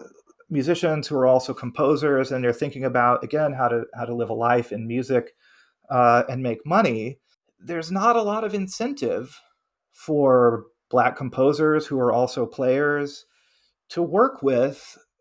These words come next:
the principal ensembles like the Boston Symphony or those that would otherwise exclude them.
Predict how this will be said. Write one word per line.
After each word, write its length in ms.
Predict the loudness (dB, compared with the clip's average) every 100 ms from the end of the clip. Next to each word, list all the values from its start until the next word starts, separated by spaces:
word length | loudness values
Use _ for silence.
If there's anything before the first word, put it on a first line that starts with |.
| _ _ _ _ _
the 100 | -12
principal 680 | -6 -6 -6 -4 0 2 2
ensembles 680 | 2 2 2 2 2 0 0
like 120 | -4
the 60 | 0
Boston 420 | 4 4 0 -8
Symphony 380 | -8 -8 -8 -4
or 100 | 0
those 260 | 2 2
that 100 | 0
would 100 | 0
otherwise 400 | 0 2 0 0
exclude 400 | -2 -4 -2 -2
them. 160 | -2